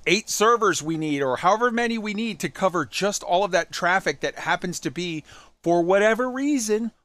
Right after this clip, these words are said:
right now focused in one spot." And you might say, "Oh, well, who cares about, you know, Invictus or, or this or that or the other?" Okay,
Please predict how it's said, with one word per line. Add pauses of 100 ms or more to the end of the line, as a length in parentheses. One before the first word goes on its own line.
(120)
right
now
focused
in
one
spot." (560)
And
you
might
say, (200)
"Oh,
well,
who
cares
about,
you
know,
Invictus
or,
or
this
or
that
or
the
other?"
Okay,